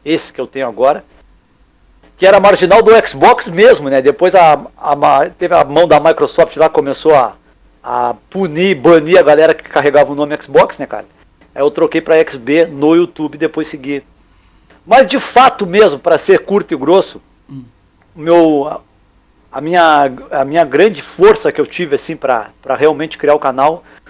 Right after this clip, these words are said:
Speaker 1: foi em função da mídia, cara. A mídia, jornalista especializado, ah, outras mídias de, de
Speaker 2: Caralho,
Speaker 1: comunicação.
Speaker 2: foda,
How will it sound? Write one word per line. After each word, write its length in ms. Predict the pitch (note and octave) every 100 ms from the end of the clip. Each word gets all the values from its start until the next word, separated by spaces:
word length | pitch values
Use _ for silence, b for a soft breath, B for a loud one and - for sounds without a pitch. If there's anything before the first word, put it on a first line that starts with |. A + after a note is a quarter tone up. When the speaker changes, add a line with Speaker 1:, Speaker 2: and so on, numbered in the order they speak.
| b
Speaker 1:
foi 160 | F#3+
em 40 | G3
função 400 | E3+ - E3 D#3
da 140 | D3+
mídia, 320 | C3+ C#3+ A2+
cara. 200 | G#2+ - - _ _ _
A 80 | -
mídia, 260 | D3+ C#3 A2+
jornalista 460 | C#3 D#3 D3 E3 -
especializado, 880 | C3+ - A2+ F#2+ B2+ D3+ D3+ C#3 C#3 b b _
ah, 260 | A#2 A#2 -
outras 420 | E3+ F#3+ F3 D3+ A2+
mídias 400 | B2+ D3 B2 A2
de, 220 | A2 A#2
de 60 | G#2+
Speaker 2:
Caralho, 180 | A#2 C3
Speaker 1:
comunicação. 560 | C#3 B2+ A#2+ A#2
Speaker 2:
foda, 20 | D3